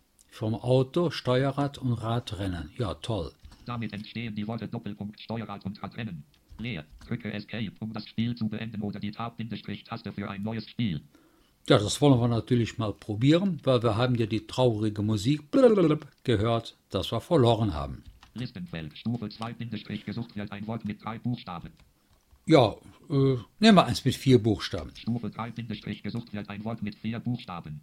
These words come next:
Speaker 1: Auf Stufe drei.
Speaker 2: Prozent Eier, Schule Putz.
Speaker 1: So, jetzt haben wir hier das Wort Eier.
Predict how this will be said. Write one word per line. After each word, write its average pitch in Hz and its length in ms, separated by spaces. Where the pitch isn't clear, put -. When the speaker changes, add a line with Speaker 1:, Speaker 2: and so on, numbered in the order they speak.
Speaker 1:
Auf 135 220
Stufe 107 460
drei. - 240
Speaker 2:
Prozent 107 400
Eier, 110 220
Schule 120 260
Putz. 104 300
Speaker 1:
So, 131 220
jetzt 98 200
haben 143 160
wir 117 60
hier 127 160
das 123 320
Wort - 260
Eier. 170 440